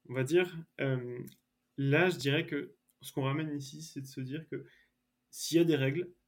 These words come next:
c'est pas pour faire peur ou c'est pas pour se faire taper sur les doigts. S'il y a des règles, c'est parce que, en fait, et, et on le sait, hein, parce que c'est pas non plus, ils ont pas inventé l'eau chaude, mais on le sait, mais s'il y a des règles, c'est pour qu'elles soient respectées, pour que ça soit, on vive dans le meilleur monde pour, pour chacun. Ça, ça, ça fait un peu bisounours dit comme ça,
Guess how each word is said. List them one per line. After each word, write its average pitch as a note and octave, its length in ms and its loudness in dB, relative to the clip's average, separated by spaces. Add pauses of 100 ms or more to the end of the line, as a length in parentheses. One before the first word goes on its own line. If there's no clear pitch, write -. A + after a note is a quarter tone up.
(160)
c'est - 180 -6
pas D3+ 120 4
pour E3 160 -12
faire C3+ 220 -6
peur D3 220 2
ou B2 260 -6
c'est C#3 200 -12
pas E3+ 100 -2
pour E3+ 100 -8
se - 60 -14
faire C3+ 120 -8
taper C3+ 180 -4
sur C3 160 -6
les B2 60 -4
doigts. C3 240 -6 (320)
S'il - 200 -2
y C3 40 0
a - 20 2
des C3 60 4
règles, E3 140 0
c'est - 140 -14
parce B2+ 180 -8
que, C3 100 -8
en B2 120 -4
fait, C#3 300 -10 (380)
et, C3+ 180 -8
et D#3 40 -2
on C#3 100 4
le D#3 140 4
sait, F#3+ 280 4
hein, E3 120 2
parce C3 160 -4
que C3+ 100 -8
c'est C3+ 180 -8
pas C3+ 120 0
non C3 160 0
plus, C3+ 220 -8
ils B2+ 140 -4
ont C3 80 0
pas C#3+ 100 0
inventé C3+ 260 -4
l'eau C#3 100 -4
chaude, E3 220 0
mais B2 160 -6 (760)
on C3+ 80 2
le C3+ 120 4
sait, E3+ 440 2
mais C3 220 0
s'il - 200 -4
y - 20 -6
a C3+ 60 -2
des C3+ 60 -4
règles, D#3+ 120 -4
c'est C3+ 120 -12
pour C3+ 100 -10
qu'elles C3 100 -2
soient B2+ 180 -6
respectées, C3+ 500 -2
pour D3 180 -4
que - 60 -18
ça - 160 -12
soit, B2 320 -8 (800)
on C3 80 -4
vive C#3 160 -6
dans C3 100 -2
le B2+ 60 -2
meilleur C3+ 240 0
monde C#3 240 -4
pour, A#2+ 220 -8
pour B2 100 -18
chacun. C3+ 260 -8
Ça, D#3+ 160 -12
ça, C#3+ 240 -6
ça C#3 140 -4
fait C#3 140 -6
un F#3+ 60 -4
peu F#3+ 100 -4
bisounours D3 460 -4
dit C3 120 -8
comme C3 160 -4
ça, D#3+ 200 -12